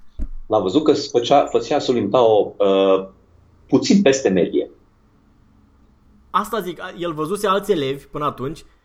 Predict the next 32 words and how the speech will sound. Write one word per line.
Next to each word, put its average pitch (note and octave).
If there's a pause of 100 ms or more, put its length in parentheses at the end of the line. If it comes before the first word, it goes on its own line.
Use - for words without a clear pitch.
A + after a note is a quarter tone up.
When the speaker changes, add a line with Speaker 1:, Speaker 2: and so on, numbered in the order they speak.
(500)
Speaker 2:
și -
Speaker 1:
Da. D#3+
Speaker 2:
în E3
perioada F3
respectivă D3+
de D#3
timp, G#3
alți G3+
elevi G#3 (680)
făcu-, G#3
făceau G3+
mai F#3+
prost. - (920)
Speaker 1:
Exact. - (240)
Speaker 2:
Ok, C3
deci B2 (400)
cumva D3+
în, F3 (220)
în E3+
context F3+
trebuie C3
evaluat, A2+
în, B2
în B2
raport C3+
cu E3
ceilalți. B2+ (720)
Speaker 1:
Păi, A#2+
în B2+
raport G3
cu -
începătorii. E3+